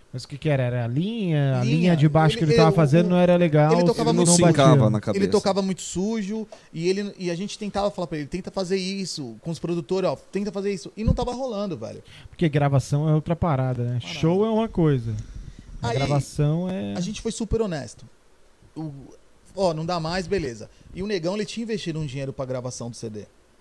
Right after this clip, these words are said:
Speaker 2: Acho que eram uns quatrocentos reais que ele tinha investido. O que que aconteceu? Ele saiu da banda.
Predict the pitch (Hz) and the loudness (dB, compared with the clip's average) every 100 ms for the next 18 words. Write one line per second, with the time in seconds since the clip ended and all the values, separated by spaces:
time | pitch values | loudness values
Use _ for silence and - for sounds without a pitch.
0 | _ _ _ _ - 123 156 143 147 - | _ _ _ _ -16 -10 -8 -6 -8 -10
1 | - 143 - - 156 147 123 127 120 - | -10 -10 -10 -8 -8 -10 -10 -10 -10 -12
2 | 117 - 117 117 110 113 101 101 _ - | -18 -14 -14 -12 -14 -16 -16 -18 _ -20
3 | - - _ 180 175 170 160 131 139 156 | -20 -20 _ -10 -8 -6 -6 -6 -6 -4
4 | 147 139 120 143 180 139 | -2 -4 -4 -6 -6 -8